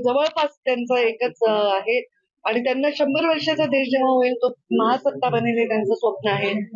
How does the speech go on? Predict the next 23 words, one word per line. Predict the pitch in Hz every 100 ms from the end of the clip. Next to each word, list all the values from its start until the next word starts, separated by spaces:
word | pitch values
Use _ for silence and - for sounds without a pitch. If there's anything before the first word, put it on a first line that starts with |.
| 214 -
आणि | 202
त्या | 214 285
स्वप्नपूर्तीकडे | 285 285 269 269 262 247 254 254 240
त्यांनी | 247 233 226 233
आम्हाला | 226 233
एक | 233
मार्ग | 226 220 240
दाखवला | 240 220 240 226
आणि | 220
त्याच्यावर | 214 214 220 214
त्यांच्या | - 214 220 233
मा-, | 226 202 190 _ - 190
अ, | 196
नेतृत्वाखाली | 208 208 208 226 240 220 220 214
आम्ही | 202 208
मार्गदर्शनाखाली | 196 180 196 196 - 196 196 - - _ 202 202 214 214
आम्ही | 196 233
मार्गक्रमण | 254 202 190 208 185 196
करत | 214 226 233
आहोत. | 208 208 254 - 139 - _ _ -
तर | 202
देश | 196 - 233 240 247
महासत्ता | 220 240 247 247 247 254